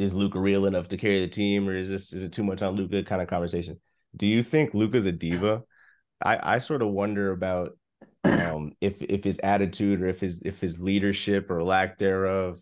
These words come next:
might, um, um, might lead to underachievement with this franchise, or, or m-, not, not lead to it, but might, that might be the outcome. Obviously not his fault. He's the only, he's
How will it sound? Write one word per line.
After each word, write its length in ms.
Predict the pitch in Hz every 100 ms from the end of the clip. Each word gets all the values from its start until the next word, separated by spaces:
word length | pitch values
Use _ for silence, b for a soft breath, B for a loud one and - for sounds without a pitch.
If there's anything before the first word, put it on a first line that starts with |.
| _ _
might, 540 | 87 90 90 87 - - -
um, 680 | 85 85 80 78 80 78 98 _ _ _ _ _ _ _ _ _ _
um, 580 | 90 90 85 82 80 78 - _
might 280 | 95 98 90
lead 340 | 98 98 95
to 300 | - 95 90
underachievement 920 | 87 87 87 87 80 - 87 80 80 78
with 200 | 80 -
this 180 | 73
franchise, 720 | - 80 69 69 76 71 64 -
or, 240 | 95 98 -
or 380 | 110 113 107 98
m-, 140 | 104 -
not, 280 | 107 113 101
not 260 | 117 113
lead 260 | 95 104 101
to 160 | 113 107
it, 120 | 87
but 180 | 92 85
might, 360 | 92 87 85 - _
that 120 | - 98
might 140 | 101
be 80 | 101
the 120 | 92
outcome. 580 | 92 95 107 101 98 117 _
Obviously 400 | 104 101 101 98
not 160 | 98 92
his 120 | 87
fault. 360 | - 95 92 -
He's 140 | 98
the 100 | 85
only, 380 | - 92 87 87
he's 180 | 98 92